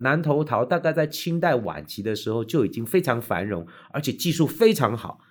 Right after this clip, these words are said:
他烧的那个香炉哦，有的个头都很大，制作的技术也很好。这几年我跟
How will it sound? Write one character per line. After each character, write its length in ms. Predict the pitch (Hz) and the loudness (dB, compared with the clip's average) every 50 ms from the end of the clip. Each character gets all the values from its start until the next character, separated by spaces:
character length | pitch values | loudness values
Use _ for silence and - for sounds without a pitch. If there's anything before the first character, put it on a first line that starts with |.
| _ _ _ | _ _ _
他 80 | - 214 | 0 2
烧 260 | 208 - 233 220 202 | 4 6 6 6 8
的 80 | 202 190 | 6 6
那 120 | 185 196 | 4 4
个 100 | - 175 | 4 2
香 340 | 151 - - 185 175 180 180 | 2 4 4 4 4 4 4
炉 160 | 143 98 90 98 | 0 0 0 0
哦， 200 | 92 87 90 104 | -2 0 -2 -2
有 160 | 117 117 117 | -2 -2 0
的 140 | 120 143 147 | 0 0 -2
个 220 | 147 151 190 165 | 0 0 2 2
头 160 | 139 131 123 123 | 2 2 2 2
都 120 | 147 156 | 2 0
很 200 | 135 123 95 90 | 0 0 -2 -2
大， 360 | - 139 123 101 85 - - - | 0 2 2 2 2 -2 -8 -10
制 200 | - 156 196 165 | -6 -4 -4 -2
作 200 | 156 190 180 156 | 2 2 2 2
的 80 | 147 143 | 2 0
技 200 | 147 - 175 147 | -2 -2 -4 -4
术 240 | - - 143 107 - - | -2 -4 -6 -6 -6 -6
也 180 | 101 98 87 | -6 -6 -6
很 220 | 82 87 85 101 113 | -6 -8 -10 -10 -10
好。 260 | 110 - - - - - | -8 -10 -12 -12 -4 0
这 140 | - 196 160 | 2 2 2
几 160 | - 127 110 | 2 0 -2
年 200 | 101 95 95 98 | -2 -2 -2 0
我 160 | 98 92 90 | -2 -2 -2
跟 220 | 87 - 151 151 | 0 0 2 2